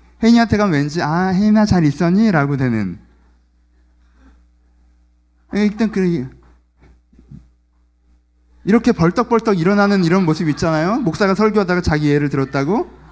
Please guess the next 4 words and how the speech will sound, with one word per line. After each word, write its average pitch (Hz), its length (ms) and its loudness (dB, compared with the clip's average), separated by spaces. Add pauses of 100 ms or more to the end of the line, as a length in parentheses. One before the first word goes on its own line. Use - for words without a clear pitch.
(160)
예, 104 300 -4 (100)
수진아, 135 460 -2 (460)
예, 82 100 -10 (540)
참아. - 360 0